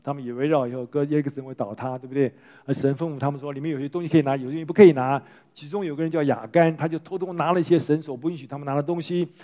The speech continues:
结果神就生气了，哦，所以他们下一场战争在爱城他们就失败了。失败以后，他们检讨到底是谁得罪神了，他们就发现原来是亚干，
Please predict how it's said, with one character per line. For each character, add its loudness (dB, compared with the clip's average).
结 -12
果 -2
神 -4
就 0
生 4
气 -6
了， -6
哦， -10
所 -14
以 -12
他 -6
们 -10
下 2
一 2
场 -6
战 2
争 -4
在 -4
爱 4
城 2
他 -2
们 -10
就 -10
失 -14
败 2
了。 -8
失 0
败 6
以 6
后， 2
他 -2
们 -4
检 4
讨 0
到 -4
底 2
是 6
谁 6
得 4
罪 4
神 -2
了， 2
他 -18
们 -12
就 -4
发 0
现 -6
原 -6
来 0
是 -4
亚 4
干， 4